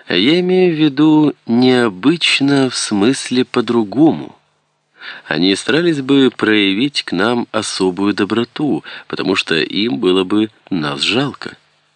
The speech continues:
«Ты думаешь, тётя Фэй стала бы так критиковать папу,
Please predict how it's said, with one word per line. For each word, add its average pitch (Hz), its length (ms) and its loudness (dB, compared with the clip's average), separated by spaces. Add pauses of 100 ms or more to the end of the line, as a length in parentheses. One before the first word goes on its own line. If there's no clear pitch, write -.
(640)
«Ты - 160 -2
думаешь, 90 560 0
тётя 87 380 0
Фэй 87 440 0
стала 131 380 -2
бы 156 140 -2
так 113 260 -4
критиковать - 680 -4
папу, 127 400 0